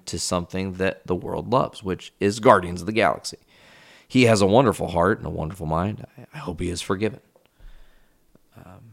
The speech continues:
and then, of course, they, uh, recycled the, the thing about his, uh, his firing and, uh, what the other Guardian said. Selma Blair,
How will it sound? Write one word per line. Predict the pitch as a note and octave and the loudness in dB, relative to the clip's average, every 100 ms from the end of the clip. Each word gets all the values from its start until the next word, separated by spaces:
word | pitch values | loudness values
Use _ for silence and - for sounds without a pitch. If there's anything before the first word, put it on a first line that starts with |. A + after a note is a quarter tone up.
| A2+ | -8
and | F#2 | -4
then, | F2 | -4
of | E2+ | -6
course, | - E2 D#2+ D#2+ - - _ _ _ _ _ _ _ _ G3+ | -4 -2 -2 -6 -12 -14 _ _ _ _ _ _ _ _ -20
they, | - E2+ D#2+ | -6 -2 -2
uh, | C#2+ B1 - - - - E2 | -2 -6 -8 -10 -16 -20 -12
recycled | E2 D#2 - D2 - D2 D#2 | -10 -6 -6 -6 -8 -12 -8
the, | C#2 C2+ - F#2+ - _ _ _ _ _ _ _ _ _ _ _ _ _ _ _ | -8 -6 -8 -10 -14 _ _ _ _ _ _ _ _ _ _ _ _ _ _ _
the | F2 | -10
thing | E2 D2+ D2 | -8 -8 -8
about | - - - - | -8 -8 -8 -6
his, | E2 E2 - | -8 -8 -8
uh, | - - G#2 _ _ _ _ _ _ _ _ _ | -10 -10 -14 _ _ _ _ _ _ _ _ _
his | - - | -12 -8
firing | E2 E2 F2 F2+ | -8 -8 -10 -12
and, | - F#2+ - | -14 -16 -16
uh, | - - | -16 -14
what | F2 | -12
the | - | -10
other | E2 E2 | -8 -8
Guardian | - F2 F2 F2+ | -8 -8 -8 -10
said. | - E2+ - - | -10 -12 -14 -8
Selma | - F3 F3+ | 2 4 6
Blair, | A#2+ G#2+ C3 B2+ F2 - | 4 4 4 4 2 -2